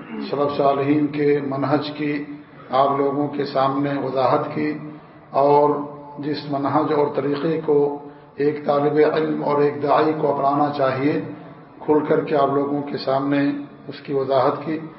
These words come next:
اللہ رب العالمین انہیں اس کا بہترین بدلہ عطا فرمائے، اور ہم لوگوں کے اندر اللہ رب العالمین ان تمام چیزوں کو پیدا کرے، اور ہمیں اخلاق اور اس طریقے سے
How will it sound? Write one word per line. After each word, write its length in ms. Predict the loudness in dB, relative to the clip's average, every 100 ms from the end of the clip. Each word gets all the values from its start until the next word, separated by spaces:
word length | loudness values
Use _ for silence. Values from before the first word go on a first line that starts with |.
| -20 -20 -12
اللہ 220 | -2 2 2
رب 220 | 2 -2
العالمین 540 | 2 2 2 0 0
انہیں 220 | -2 -4 -4
اس 120 | -2
کا 80 | -2
بہترین 400 | -2 -2 -2 -2
بدلہ 200 | 2 2
عطا 260 | 4 4 4
فرمائے، 340 | 4 6 4 2 -2 -10 -16 -12
اور 180 | -2 0
ہم 220 | 0 2
لوگوں 280 | 2 4 0
کے 140 | -2 -4
اندر 260 | -2 0 -2 -6 -10
اللہ 260 | -4 -2 -2
رب 160 | -4 0
العالمین 500 | 2 2 0 -2 -2
ان 160 | -4
تمام 320 | -2 0 0
چیزوں 320 | -2 -4 -4 -4
کو 180 | -2
پیدا 360 | -2 4 4 6
کرے، 240 | 6 4 2 -6 -12 -16 -14 -2
اور 300 | 2 4 2
ہمیں 480 | 2 2 2 0 -2
اخلاق 460 | -2 0 2 0 0 0 0
اور 280 | 2 2 2
اس 140 | -2
طریقے 400 | -2 -4 -4 -6
سے 200 | -2 -2